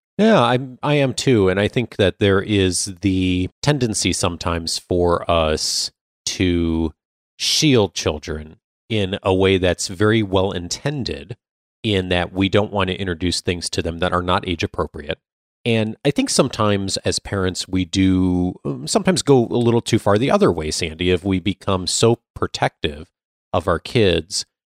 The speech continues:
and of how they see the world that we forget that they are interacting in their schools and with their friends, and they are seeing things on the internet, um,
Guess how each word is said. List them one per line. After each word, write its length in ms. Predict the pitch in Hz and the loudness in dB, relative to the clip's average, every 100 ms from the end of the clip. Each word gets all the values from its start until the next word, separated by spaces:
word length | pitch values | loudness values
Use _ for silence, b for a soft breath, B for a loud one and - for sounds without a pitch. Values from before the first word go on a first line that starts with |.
| _ 101 | _ -2
and 320 | 92 85 87 | 0 0 -2
of 120 | 85 | -2
how 140 | - | -2
they 140 | 98 87 | 0 0
see 220 | - 139 | -2 -2
the 100 | 117 | -2
world 340 | 80 78 78 - _ _ _ | -2 -6 -10 -16 _ _ _
that 260 | 104 98 - | 2 2 0
we 380 | 101 107 104 95 | 0 2 4 2
forget 720 | - 95 87 233 - - - _ _ _ | 0 0 2 2 0 -6 -16 _ _ _
that 360 | 98 90 85 - _ - | 2 2 2 -4 _ 0
they 240 | 90 92 | 2 2
are 400 | - 80 78 80 | 0 0 0 -2
interacting 720 | - 80 80 113 - 85 78 82 | -4 -4 -4 -4 -4 -6 -6 -8
in 100 | 87 | -6
their 100 | 80 | -6
schools 720 | - - 82 76 78 - - - | -6 -6 -6 -6 -10 -8 -6 -4
and 80 | |
with 140 | 87 87 | -4 0
their 120 | 110 | -2
friends, 640 | - 85 76 73 - - - | 0 -4 -4 -10 -10 -8 -6
and 200 | 82 82 | -6 -4
they 120 | 82 | 0
are 100 | 87 | 0
seeing 340 | - 117 117 | 0 -2 -2
things 360 | - 87 82 76 | 0 -2 -4 -8
on 480 | - 82 82 80 82 _ _ _ | -8 -6 -6 -8 -12 _ _ _
the 180 | 110 110 | -4 -2
internet, 500 | 101 92 76 71 - - | 0 -2 -4 -10 -14 -12
um, 320 | 87 78 73 | -10 -10 -14